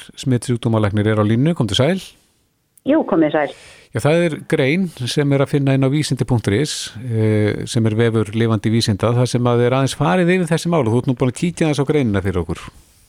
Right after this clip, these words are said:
Speaker 2: Já.
Speaker 1: Hvað kemur þarna fram?
Speaker 2: Já, þarna eins og þið segið, ef við gætum nú greint á milli kvefs og inflúensu og kórónuveiru, þá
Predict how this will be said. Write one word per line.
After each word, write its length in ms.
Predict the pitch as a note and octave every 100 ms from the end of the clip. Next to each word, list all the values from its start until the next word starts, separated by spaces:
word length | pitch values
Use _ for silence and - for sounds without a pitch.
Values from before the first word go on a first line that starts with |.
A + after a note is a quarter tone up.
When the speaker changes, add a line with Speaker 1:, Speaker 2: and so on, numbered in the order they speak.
| _ _ _ - -
Speaker 2:
Já. 400 | G#3+ G3+ C3+ B2+ - _ _ _ _ _ -
Speaker 1:
Hvað 180 | - B2
kemur 260 | - B2+ A#2+
þarna 180 | A2 G#2
fram? 260 | G#2+ E2 - _ _ _ _ _ _ _ _ _ _ - - _ - - _ _ _ _
Speaker 2:
Já, 360 | F#3 G3+ F#3+ F#3+ -
þarna 240 | A3 A3
eins 80 | A3+
og 60 | A3
þið 120 | A#3
segið, 280 | A#3+ G3+ F#3 F#3+
ef 120 | G#3
við 240 | G#3+ G3+ F#3 - - -
gætum 280 | G#3 G3+ G3+
nú 40 | G3
greint 260 | G#3+ G#3
á 60 | G3+
milli 440 | G3+ G3+ F#3+ F#3 F3+ F3+ F3+ F#3 F#3+
kvefs 380 | A3 G3 G3 - -
og 140 | G3
inflúensu 540 | G3 G3 F#3+ F#3 F3+ F3+
og 80 | F3+
kórónuveiru, 720 | G#3 G3 F3+ E3 E3+ E3 G3+
þá 80 | G3+